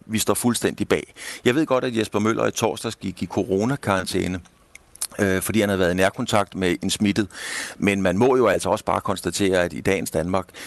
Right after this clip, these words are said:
der er, jeg tror, Jesper Møller er udstyret med en mobiltelefon. Han har formentlig en netforbindelse her, hvor der er E M, og Danmark i øvrigt er med, og situationen er, som den er. Jeg, jeg synes, det ville være mærkeligt, hvis han ikke havde en eller anden form for kontakt til omverdenen.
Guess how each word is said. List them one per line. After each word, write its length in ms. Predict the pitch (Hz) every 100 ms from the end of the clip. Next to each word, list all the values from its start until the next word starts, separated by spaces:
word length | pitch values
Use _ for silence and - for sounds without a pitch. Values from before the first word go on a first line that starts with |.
| - -
der 60 |
er, 200 | 101 101
jeg 220 | 82 95
tror, 160 | - 160
Jesper 260 | 127 - 98
Møller 260 | 101 101
er 60 | 101
udstyret 420 | 90 - 101 90
med 140 | 85
en 80 | 82
mobiltelefon. 840 | 80 80 113 - 113 - 101 62
Han 160 | 87 87
har 240 | - 101
formentlig 840 | - - 95 98 131 110 117 101 90
en 160 | 95 92
netforbindelse 1000 | 92 - - - 101 95 95 95 104
her, 140 | 92 98
hvor 180 | 90 95
der 100 | 92
er 180 | 85 -
E 220 | 110 92
M, 80 | 98
og 100 | 95
Danmark 340 | 90 101 101
i 80 | 82
øvrigt 280 | 90 95 107
er 60 | 90
med, 160 | 90
og 60 | 98
situationen 540 | 101 95 90 104 101
er, 80 | 87
som 160 | 104 98
den 120 | 87
er. 120 | 92 - - - -
Jeg, 220 | - 95 90
jeg 100 | 104
synes, 220 | 117 -
det 120 | 107
ville 120 | 98
være 140 | 90 85
mærkeligt, 340 | 85 98 101
hvis 100 | 92
han 120 | 90
ikke 180 | 95 101
havde 220 | 92 98 -
en 100 | 139
eller 120 | 104
anden 120 | 95
form 220 | 104 98 -
for 100 | 95
kontakt 420 | 98 95 85 -
til 100 | 92
omverdenen. 420 | 82 85 85